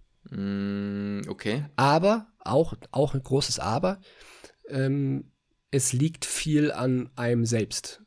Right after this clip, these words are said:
Speaker 1: Mhm.
Speaker 2: was man im P J alles, was man draus macht.
Speaker 1: Ja.
Speaker 2: Wenn ihr keinen Bock aufs P J habt und ihr sucht euch Kliniken raus, wo ihr halt viel gümmeln könnt, dann ist euch das, glaub ich, möglich. Also ich glaub, diese Spannweite von dem,
Speaker 1: Ja.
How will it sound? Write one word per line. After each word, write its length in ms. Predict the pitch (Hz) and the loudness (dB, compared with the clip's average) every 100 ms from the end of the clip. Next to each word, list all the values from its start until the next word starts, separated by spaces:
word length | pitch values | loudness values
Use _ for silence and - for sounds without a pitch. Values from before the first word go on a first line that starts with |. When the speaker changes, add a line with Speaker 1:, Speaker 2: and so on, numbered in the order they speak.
| _ | _
Speaker 1:
Mhm. 360 | 131 98 117 143 | -8 -8 -8 -2
Speaker 2:
was 300 | 131 117 - | 2 4 4
man 160 | 113 104 | 2 0
im 100 | 107 | 0
P 140 | 123 | 0
J 140 | 110 | 0
alles, 280 | - 110 107 | -2 -4 -2
was 160 | 107 - | -2 -2
man 100 | 107 | 0
draus 220 | 104 - | 0 0
macht. 260 | 92 - - - - - | -4 -6 -14 -20 -20 -8
Speaker 1:
Ja. 140 | 117 | 0
Speaker 2:
Wenn 260 | 131 143 - | 2 2 0
ihr 420 | 135 135 127 123 | 0 2 2 -2
keinen 320 | - 135 151 | -2 2 2
Bock 180 | 131 131 | 2 0
aufs 160 | 117 - | -2 -4
P 160 | - | -4
J 180 | 98 - | -6 -4
habt 280 | - - - | -8 -10 -14
und 500 | - 113 110 - - - | -8 -6 -6 -10 -16 -8
ihr 120 | 110 | -4
sucht 260 | 139 131 - | -2 -2 -2
euch 160 | 113 | -4
Kliniken 380 | - 131 123 113 | -4 -4 -4 -2
raus, 320 | 113 117 - | 2 2 2
wo 100 | 113 | -2
ihr 180 | 107 101 | -2 -2
halt 160 | 107 113 | -2 -4
viel 240 | - 110 | -6 -4
gümmeln 400 | 135 151 143 110 | 2 4 4 2
könnt, 320 | - 82 - - - - _ _ - | -2 -6 -8 -18 -20 -20 _ _ -8
dann 340 | 95 110 120 120 | -2 0 0 -2
ist 480 | 123 - - - - | 0 0 -2 -8 -2
euch 220 | 117 120 | 0 0
das, 180 | 131 - | 0 0
glaub 220 | 127 127 | 2 2
ich, 100 | 120 | 4
möglich. 400 | 135 139 - - | 4 4 0 -8
Also 140 | 107 | -6
ich 100 | 98 | -2
glaub, 160 | - 113 | 0 0
diese 220 | 113 107 | 0 0
Spannweite 720 | - - 139 190 120 92 92 101 | 0 2 4 4 2 0 -2 -2
von 220 | 107 98 | 0 2
dem, 260 | 123 117 - | 4 2 -2
Speaker 1:
Ja. 140 | - | -10